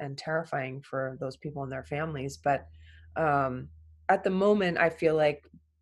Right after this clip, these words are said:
you know, being in quarantine and taking the right steps puts me in a position where I'm not as much at risk as other people. So I feel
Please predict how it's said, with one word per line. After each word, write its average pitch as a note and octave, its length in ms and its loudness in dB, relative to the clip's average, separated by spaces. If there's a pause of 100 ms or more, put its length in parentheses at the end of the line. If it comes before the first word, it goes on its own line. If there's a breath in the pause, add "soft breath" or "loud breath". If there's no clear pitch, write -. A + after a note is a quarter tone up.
(340)
you F#3 80 -2
know, D3+ 140 0
being D#3+ 320 -2
in D#3 100 -4
quarantine D3 500 -4
and C#3+ 120 -4
taking D3 360 -4
the C#3+ 80 -2
right C#3 220 0
steps - 400 0 (100)
puts - 220 -10
me D3 140 -4
in C#3 80 -6
a C#3 120 -8
position C#3 420 -8
where C3 420 4 (600 soft breath)
I'm E3 120 0
not D3 200 4 (260)
as D3 280 4
much E3+ 320 4
at - 160 4
risk F3 480 2
as D#3+ 260 2
other D#3+ 240 6
people. F3 440 -4
So F#3+ 160 -2
I D3+ 60 2
feel D3 320 0